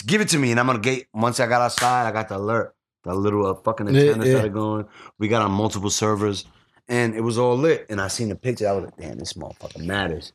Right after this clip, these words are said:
Speaker 2: You, you don't think he rented, like, a jet or some shit? Just take
Speaker 1: Nah.
Speaker 2: pictures? You know, that's a new thing, too, now and shit.
Speaker 1: Nah, no, I know, I know. But, like, nobody knew I had,
Speaker 2: <laughs>
Speaker 1: Courtney Lee gave me one ticket. He gave me one ticket.
Speaker 2: They say, "Yeah, go by yourself, nigga."
Speaker 1: Yeah, like,
Speaker 2: Yo,
Speaker 1: yo,
Speaker 2: el,
Speaker 1: kid.
Speaker 2: my cou-, my,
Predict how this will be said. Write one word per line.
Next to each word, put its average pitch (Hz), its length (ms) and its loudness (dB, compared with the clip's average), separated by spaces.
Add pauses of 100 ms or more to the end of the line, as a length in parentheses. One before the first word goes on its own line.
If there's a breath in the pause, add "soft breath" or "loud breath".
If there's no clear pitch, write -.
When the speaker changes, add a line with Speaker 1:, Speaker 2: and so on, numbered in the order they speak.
(220)
Speaker 2:
You, 175 120 -8
you 196 100 4
don't 208 120 4
think 190 120 4
he 170 120 4
rented, 165 300 4
like, 165 120 4
a 123 40 2
jet 165 280 6
or 156 40 6
some 170 140 2
shit? 143 160 0
Just 190 120 6
take 208 80 8
Speaker 1:
Nah. 143 1400 4
Speaker 2:
pictures? - 20 4
You 208 60 6
know, 254 40 8
that's 202 120 6
a 185 40 4
new 196 160 4
thing, 226 280 4
too, 220 180 0
now 151 200 4
and 135 100 0
shit. 123 240 -6
Speaker 1:
Nah, 330 260 4
no, 147 140 4
I 120 180 6
know, 143 120 4
I 117 60 4
know. 123 120 4
But, 135 160 2
like, 127 280 2 (120)
nobody 170 500 4
knew 160 160 4
I 147 180 6
had, 147 800 2
Speaker 2:
<laughs> 147 60 -6
Speaker 1:
Courtney 214 380 4
Lee 214 180 4
gave 190 180 4
me 175 80 4
one 165 360 2
ticket. 175 520 0 (560)
He 143 100 2
gave 175 100 4
me 156 60 4
one 180 220 4
ticket. 190 420 0 (300)
Speaker 2:
They 147 140 4
say, 147 140 6
"Yeah, 143 60 8
go 135 120 4
by 139 80 8
yourself, 131 300 6
nigga." 113 180 0
Speaker 1:
Yeah, 190 300 4
like, 139 200 4
Speaker 2:
Yo, 160 160 8
Speaker 1:
yo, 151 60 8
Speaker 2:
el, 143 80 6
Speaker 1:
kid. 139 260 4
Speaker 2:
my 143 100 6
cou-, 165 200 4
my, 156 120 6